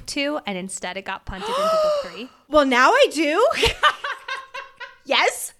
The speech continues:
Speaker 1: Only time will tell. <laughs>
Speaker 2: Readers have a lot of varying opinions about Violet's decision to essentially tell everyone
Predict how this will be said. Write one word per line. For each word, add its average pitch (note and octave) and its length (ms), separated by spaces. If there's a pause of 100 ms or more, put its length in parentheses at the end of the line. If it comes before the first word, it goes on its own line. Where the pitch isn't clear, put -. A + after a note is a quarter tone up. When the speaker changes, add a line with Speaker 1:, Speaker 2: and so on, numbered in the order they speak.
Speaker 1:
Only C4+ 560
time B3+ 540
will B3 180
tell. C4+ 500 (380)
<laughs> C#5+ 260
Speaker 2:
Readers G#4 400
have D#4+ 140
a C#4 60
lot F#3 440
of F3+ 100
varying D4 420
opinions F3 560
about F3+ 240
Violet's B3 340
decision F3 460
to F#3+ 120
essentially F4 500
tell G#3+ 420
everyone F#3+ 720